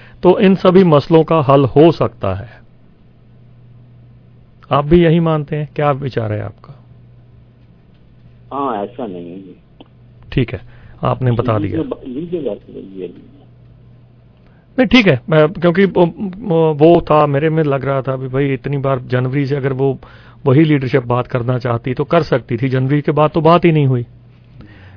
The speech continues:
Speaker 1: तो, अ, कि, लेकिन उनका बयान था, मैं सोचा, अ, आपसे, अ, वो भी पूछ लिया जाए। लेकिन जो सबसे बड़ी बात है बिरजू जी,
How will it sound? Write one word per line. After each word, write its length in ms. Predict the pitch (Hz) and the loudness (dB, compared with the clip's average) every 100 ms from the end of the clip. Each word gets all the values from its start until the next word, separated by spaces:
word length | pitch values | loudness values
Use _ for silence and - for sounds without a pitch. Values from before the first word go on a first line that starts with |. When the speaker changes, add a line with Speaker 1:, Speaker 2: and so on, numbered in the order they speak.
| - - - | -20 -14 2
Speaker 1:
तो, 460 | 147 139 143 143 147 | 6 8 8 6 6
अ, 360 | 143 139 135 | 4 2 2
कि, 120 | 127 | 2
लेकिन 540 | 135 135 165 151 147 - 127 - | 4 4 6 4 2 -2 -10 -4
उनका 280 | 170 165 175 | -2 2 4
बयान 240 | 147 135 | 4 2
था, 120 | 123 135 | 0 -2
मैं 160 | 127 | -4
सोचा, 300 | 120 123 123 | -4 -6 -4
अ, 60 | 120 - - 123 117 123 | -4 -6 -10 -8 -6 -8
आपसे, 320 | 117 - 120 113 | -10 -8 -6 -6
अ, 60 | - 120 117 110 113 | -6 -8 -6 -8 -6
वो 140 | 120 | -4
भी 80 | 131 | -4
पूछ 300 | - 117 - | -6 -10 -6
लिया 140 | 113 | -6
जाए। 200 | 110 110 123 - - - | -4 -4 -6 -12 -10 0
लेकिन 240 | 185 220 | 2 2
जो 100 | 202 | 2
सबसे 380 | 196 180 165 214 | 0 -2 0 0
बड़ी 280 | 175 156 196 | 2 2 2
बात 340 | 170 147 139 | 2 0 0
है 240 | 127 135 127 | -4 -4 -2
बिरजू 320 | 120 113 120 | -4 -4 -4
जी, 180 | 110 | -4